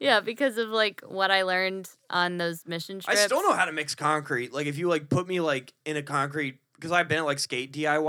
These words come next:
Speaker 2: Ys and stuff, and,
Speaker 1: Mm-hmm.
Speaker 2: like, they were, like, hand mixing concrete to build, like, a ramp, and I just
Speaker 1: Sure.
Speaker 2: remember being like, "Oh, I can totally fucking," I offered, I was like, I totally fucking know how to do this shit. And they were like, "Uh,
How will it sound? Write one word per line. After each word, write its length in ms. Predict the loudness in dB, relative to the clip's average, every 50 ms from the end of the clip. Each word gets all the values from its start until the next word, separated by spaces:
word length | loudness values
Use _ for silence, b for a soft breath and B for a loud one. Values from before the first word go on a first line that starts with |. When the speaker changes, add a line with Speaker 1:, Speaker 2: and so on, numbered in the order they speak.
| 2 2 0
Speaker 2:
Ys 100 | -2 -4
and 140 | -8 -8
stuff, 360 | -6 -2 0 2 2 0 0 -4
and, 120 | -8 -8
Speaker 1:
Mm-hmm. 100 | -6 -4
Speaker 2:
like, 120 | -4 -4 -2
they 100 | -2 -2
were, 120 | -2 -2 -2
like, 160 | -4 -4 -6
hand 220 | -6 -6 -4 -4
mixing 320 | -4 -4 -4 -4 -4 -4 -4
concrete 460 | -4 -4 -4 -6 -8 -10 -12 -12 -12
to 60 | -10
build, 200 | -8 -8 -8 -6
like, 160 | -8 -8 -8
a 40 | -8
ramp, 360 | -6 -6 -6 -4 -6 -6 -8 -10 -8
and 100 | -4 -4
I 60 | -2
just 100 | -2 -4
Speaker 1:
Sure. 80 | -6 -8
Speaker 2:
remember 180 | -10 -10 -12 -12
being 220 | -10 -10 -10 -10
like, 200 | -10 -12 -14 -14 _ _ _ _ _ _ _ _ _ _ _ _ -18 -16
"Oh, 100 | -16 -16
I 80 | -16
can 160 | -18 -20 -20 _ _ _ _
totally 240 | -14 -12 -12 -12
fucking," 380 | -12 -12 -14 -16 -16 -16 -14 -4 2
I 120 | 4 4
offered, 340 | 6 6 4 4 2 2 -2
I 40 | -4
was 100 | -4 -8
like, 100 | -10 -10
I 120 | -12 -16 -18 _ _ _ _ -6
totally 200 | -4 -4 -4 -4
fucking 280 | -4 -6 -8 -6 -8 -8
know 100 | -8 -6
how 80 | -8
to 80 | -8 -8
do 180 | -10 -10 -10 -10
this 120 | -10 -10
shit. 260 | -10 -10 -8 -10 -10
And 80 | -10 -10
they 60 | -10
were 80 | -8 -8
like, 160 | -8 -10 -12 B B B B -20 -14 B -2
"Uh, 180 | 0 0 0